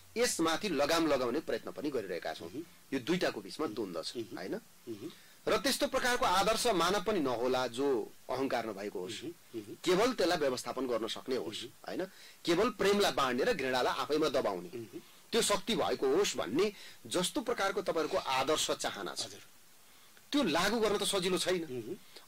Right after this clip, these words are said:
Speaker 1: अब यहाँहरूसँग त्यो उपाय के छ? नेपाली समाजमा हरेक नेपालीले
Speaker 2: मह्म।
Speaker 1: तपाईँले चाहे जस्तो आध्यात्मिक निष्ठा, आध्यात्मिक
Speaker 2: मह्म।
Speaker 1: जीवन पद्धति,
Speaker 2: मह्म।
Speaker 1: आध्यात्मिक शिक्षा, आध्यात्मिक स्वास्थ्य, त्यो जीवन पद्धति कसरी निर्माण गर्न सकिन्छ?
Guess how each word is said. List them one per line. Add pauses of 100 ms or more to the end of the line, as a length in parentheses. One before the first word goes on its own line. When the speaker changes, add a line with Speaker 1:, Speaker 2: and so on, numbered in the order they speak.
(100)
Speaker 1:
अब
यहाँहरूसँग
त्यो
उपाय
के
छ? (460)
नेपाली
समाजमा
हरेक
नेपालीले
Speaker 2:
मह्म। (420)
Speaker 1:
तपाईँले
चाहे
जस्तो (420)
आध्यात्मिक
निष्ठा,
आध्यात्मिक
Speaker 2:
मह्म।
Speaker 1:
जीवन
पद्धति,
Speaker 2:
मह्म।
Speaker 1:
आध्यात्मिक
शिक्षा,
आध्यात्मिक
स्वास्थ्य, (920)
त्यो
जीवन
पद्धति
कसरी
निर्माण
गर्न
सकिन्छ?